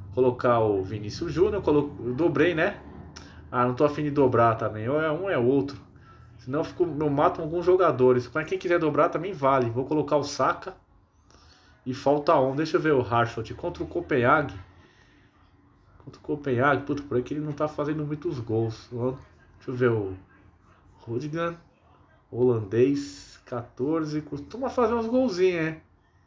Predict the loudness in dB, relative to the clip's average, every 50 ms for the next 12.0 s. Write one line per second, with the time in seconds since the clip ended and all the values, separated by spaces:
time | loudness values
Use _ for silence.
0 | _ _ _ _ -20 -20 -20 _ -20 -20 -20 -20 -20 -20 -20 -20 _ -20 -20 -20
1 | -20 -20 -20 -20 -20 -20 -20 -18 -8 -2 -2 0 0 -2 -4 -8 -8 -4 -2 0
2 | 2 2 4 4 4 4 2 2 0 -2 0 2 2 2 2 2 -2 -4 -4 -2
3 | -2 -2 -4 -6 -10 -16 _ _ _ _ _ _ _ _ _ _ _ -20 -20 _
4 | _ _ _ _ _ -20 _ _ _ _ -4 -2 0 0 0 0 -2 -2 0 -2
5 | -2 -2 0 2 2 4 4 2 2 0 -2 -4 -8 -6 -2 -2 0 0 0 -2
6 | -2 -4 -6 -6 -6 -6 -6 -6 -6 -8 -8 -8 -8 -10 -16 -18 _ _ _ _
7 | _ _ _ _ _ _ _ -2 -2 -2 2 4 6 6 6 6 4 4 4 2
8 | 2 2 0 0 2 4 4 6 4 2 2 -2 -2 0 2 2 0 0 0 2
9 | 2 2 2 0 -4 -6 -6 -4 -4 -4 0 2 4 4 4 2 -2 -4 -6 -8
10 | -2 0 2 2 2 0 -4 -4 -2 -2 -2 0 0 0 0 -2 -4 -8 -8 -6
11 | -6 -6 -4 -4 -4 -2 2 2 2 2 2 -2 -4 -4 -4 -6 -6 -6 -6 -10